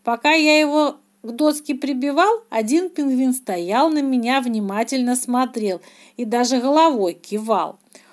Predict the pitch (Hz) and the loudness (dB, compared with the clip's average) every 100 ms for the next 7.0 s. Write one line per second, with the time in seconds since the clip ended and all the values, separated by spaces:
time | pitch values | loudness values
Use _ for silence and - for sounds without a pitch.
0 | _ - 294 302 254 208 175 214 220 302 | _ -4 -2 2 0 0 -2 -2 -2 0
1 | 311 311 294 302 277 294 302 294 277 - | 2 2 2 0 2 4 4 0 -4 -4
2 | 202 - 202 196 165 190 277 339 330 311 | -8 -8 -6 -6 -2 0 2 0 -2 -2
3 | 262 269 254 240 240 254 - - 180 - | -2 -2 -2 0 0 0 -4 -12 -12 -16
4 | - _ - _ - 254 254 240 226 226 | -20 _ -20 _ -4 2 4 4 2 2
5 | 220 233 - 208 180 208 196 190 190 190 | 0 0 -2 -2 -4 -6 -6 -4 -4 -6
6 | 175 - - 185 185 208 214 175 147 - | -6 -10 -10 -6 -2 -2 0 -2 -6 -12